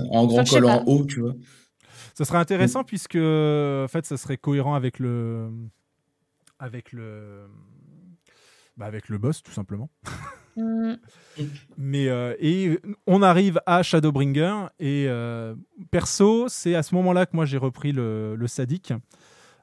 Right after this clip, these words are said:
Speaker 3: euh, avec des camarades. J'ai même, j'ai pas fait le premier tir, mais j'ai fait le, le deux et le, et le trois. Et, euh, ce qui m'a amusé, c'est de, de redécouvrir des mécaniques des, euh, précédents Sadic, que ce soit Alexander ou Omega,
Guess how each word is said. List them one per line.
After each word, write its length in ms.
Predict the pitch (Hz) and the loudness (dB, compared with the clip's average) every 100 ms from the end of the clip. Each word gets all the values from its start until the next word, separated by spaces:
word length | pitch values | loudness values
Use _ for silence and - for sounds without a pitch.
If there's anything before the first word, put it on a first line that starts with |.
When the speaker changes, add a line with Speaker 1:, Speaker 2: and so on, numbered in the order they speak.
| - | -8
Speaker 3:
euh, 640 | 120 113 113 107 104 104 101 | -6 -4 -6 -8 -10 -12 -12
avec 340 | 107 113 - | -10 -10 -10
des 180 | 113 110 | -10 -8
camarades. 340 | - 113 127 135 | -6 -2 0 2
J'ai 80 | |
même, 140 | 139 147 | 2 0
j'ai 160 | 160 135 | -2 0
pas 140 | 196 | 0
fait 80 | 190 | -2
le 80 | 175 | -2
premier 260 | 156 147 135 | 0 0 -2
tir, 300 | - 165 151 | -4 -2 -2
mais 120 | 123 | -2
j'ai 100 | 120 | -4
fait 220 | 110 131 | -6 -6
le, 200 | 117 107 | -6 -6
le 140 | 107 107 | -8 -8
deux 180 | 117 120 | -4 -4
et 100 | 110 | -4
le, 460 | 107 101 98 110 120 | -6 -8 -8 -10 -10
et 80 | |
le 80 | 107 | -10
trois. 360 | - - 139 180 - - - _ _ - | -12 -6 -6 -6 -16 -20 -20 _ _ 0
Et, 280 | 143 165 175 | 4 4 4
euh, 840 | 156 131 123 117 113 110 110 104 - - _ _ | 0 -2 -2 -4 -4 -6 -8 -10 -16 -20 _ _
ce 120 | - - | -16 -6
qui 100 | 151 | -2
m'a 120 | 147 | 2
amusé, 380 | 151 160 151 220 | 2 2 0 -2
c'est 140 | - | -2
de, 340 | 135 131 151 156 131 202 | 0 0 0 -4 -10 -10
de 140 | 139 | -4
redécouvrir 800 | 131 135 160 - 151 139 180 170 | -4 -2 -4 -4 -4 -2 -2 -2
des 140 | 131 | -2
mécaniques 640 | 135 147 156 156 170 175 151 - | -2 -2 -2 0 -2 -4 -10 -12
des, 540 | 120 123 120 120 117 | -8 -6 -4 -4 -6
euh, 240 | 110 104 104 - | -6 -8 -10 -8
précédents 460 | 165 151 160 151 | -6 -4 -2 -2
Sadic, 400 | 139 139 143 247 | -2 -2 -4 -6
que 100 | - | -6
ce 120 | 131 | -6
soit 200 | 127 143 | -6 -6
Alexander 480 | 127 127 - 135 135 | -6 -6 -6 -4 -4
ou 220 | 143 131 | -4 -4
Omega, 360 | 127 123 139 | -4 -4 -6